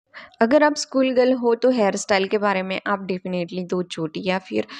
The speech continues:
दो पोनीटेल आप बनाना, वो, अ, डेली के लिए अच्छा है। But आपको सिंपल कहीं बाहर जाना है, कॉलेज जाना है,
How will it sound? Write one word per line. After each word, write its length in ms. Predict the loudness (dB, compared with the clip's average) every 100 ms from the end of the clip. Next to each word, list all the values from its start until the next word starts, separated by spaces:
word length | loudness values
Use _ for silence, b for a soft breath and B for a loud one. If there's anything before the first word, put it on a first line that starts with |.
| B B
दो 340 | 0 6 6 6
पोनीटेल 540 | 4 2 2 2 0 2
आप 100 | -2
बनाना, 680 | 0 2 4 4 2 0 -4
वो, 140 | -2 -2
अ, 440 | 0 -6 -6 _ -2
डेली 280 | 2 2 2
के 160 | 0
लिए 140 | 0 0
अच्छा 420 | 0 -2 0 0
है। 320 | 0 -2 -2 B B 2
But 160 | 4 4
आपको 220 | 2 0
सिंपल 400 | 2 -2 0 2
कहीं 160 | 2
बाहर 300 | 2 2 2
जाना 260 | 2 2 2
है, 200 | 4 2
कॉलेज 440 | 2 2 4 2
जाना 220 | 0 -2 -2
है, 220 | -4